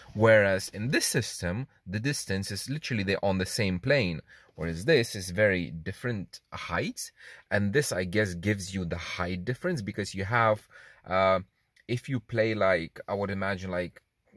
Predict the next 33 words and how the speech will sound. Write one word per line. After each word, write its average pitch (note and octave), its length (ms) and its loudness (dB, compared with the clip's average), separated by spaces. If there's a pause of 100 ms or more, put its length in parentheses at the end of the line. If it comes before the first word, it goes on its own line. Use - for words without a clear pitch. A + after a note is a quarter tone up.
(240)
three A2 440 -2
K G#2+ 520 0
something E3 460 -4
tone, A#3 400 0 (320)
you A2 140 4
have D3 260 2
the C3 80 -4
same C#4 340 -2
tone E3 560 2 (400)
coming F3 260 2
from B2 280 0
the A#2+ 60 2
mid D3 280 2
bass, G2+ 460 -4 (240)
which, A2+ 760 4 (480)
uh, F#2+ 440 6 (100)
sums, G#2+ 720 2
like, F#2+ 400 4 (240)
at F2 220 -4
this F2+ 220 -6
height, - 540 0 (100)
because F#2 320 -6
you F2 100 -6
have F2+ 240 -6
both - 180 -4
of F#2 100 -12
them F2+ 200 -6
there. G2+ 380 4 (560)
And A2 160 0
then C3 100 2
you B2 120 2
have A2 240 0
tweeters D#3+ 880 -6